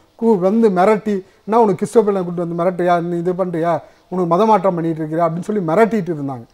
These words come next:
அந்த மிரட்டலை தாண்டி நம்ம வந்து அதை பிரச்சனையா கொண்டு போயிட்டு இருக்கும்போது ஒரு கட்டத்துல என்னை அடிச்சு கி-, கழுத்தை நெரிச்சு கீழே விழுந்து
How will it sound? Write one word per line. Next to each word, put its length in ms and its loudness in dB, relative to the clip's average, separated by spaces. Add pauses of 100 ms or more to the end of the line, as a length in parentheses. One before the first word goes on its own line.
(220)
அந்த 220 -2
மிரட்டலை 580 6
தாண்டி 560 4 (180)
நம்ம 240 2
வந்து 220 4
அதை 180 6
பிரச்சனையா 460 -2
கொண்டு 220 0
போயிட்டு 200 2
இருக்கும்போது 380 0
ஒரு 140 0
கட்டத்துல 240 -2
என்னை 240 0
அடிச்சு 440 -2
கி-, 100 -10 (240)
கழுத்தை 360 2
நெரிச்சு 340 0
கீழே 260 4
விழுந்து 420 0